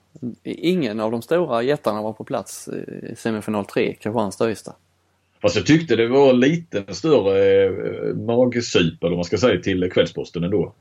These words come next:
Speaker 2: lokala.
Speaker 1: Ja, det, det var det.
Speaker 2: Du, du sa ju ändå att jag dyker upp bara då och då, som br-, alltså sådär, att, att det är lite
Speaker 1: Gubben i lådan.
Speaker 2: Ja, men det är så det brukar vara, liksom.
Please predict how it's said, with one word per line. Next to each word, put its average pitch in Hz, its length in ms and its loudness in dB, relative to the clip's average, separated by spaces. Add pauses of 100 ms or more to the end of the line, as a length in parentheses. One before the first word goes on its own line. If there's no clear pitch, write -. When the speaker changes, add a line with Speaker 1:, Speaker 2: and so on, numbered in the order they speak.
(100)
Speaker 2:
lokala. 95 420 2
Speaker 1:
Ja, 110 220 4 (100)
det, 110 320 -10
det 113 100 -8
var 120 140 -8
det. 123 60 -12 (140)
Speaker 2:
Du, 139 200 6
du 143 80 2
sa 135 180 0
ju 165 60 4
ändå 135 120 0
att 120 120 -6
jag 120 140 -4
dyker 123 260 -6
upp - 180 -10
bara 110 240 -2
då 104 120 -4
och 104 80 -2
då, 92 280 -4
som 95 200 -6
br-, 92 200 -2
alltså 92 180 -4
sådär, 87 180 -4
att, - 480 -10
att - 80 -8
det 95 80 0
är 87 240 2
lite 87 200 2
Speaker 1:
Gubben 131 200 4
i 127 60 0
lådan. 123 420 0 (400)
Speaker 2:
Ja, 147 360 6
men 139 120 4
det 139 100 8
är 135 40 4
så 131 160 4
det 120 80 4
brukar 123 400 2
vara, 120 180 2
liksom. - 380 -18